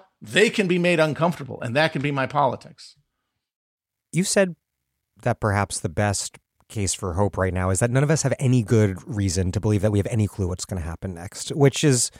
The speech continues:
Speaker 2: obviously not a guarantee <laughs> that things will turn out well, but,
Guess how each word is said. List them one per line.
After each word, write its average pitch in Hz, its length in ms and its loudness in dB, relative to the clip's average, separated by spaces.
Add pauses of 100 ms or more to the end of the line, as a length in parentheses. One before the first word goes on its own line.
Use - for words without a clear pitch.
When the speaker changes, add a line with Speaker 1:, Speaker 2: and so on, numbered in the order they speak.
(340)
Speaker 2:
obviously 170 420 4
not 139 140 6
a 139 40 4
guarantee 123 360 2
<laughs> - 40 -8
that 139 140 4
things 117 220 2
will 110 60 -6
turn 117 240 -2
out 98 240 0 (440)
well, 110 600 4 (260)
but, 131 360 4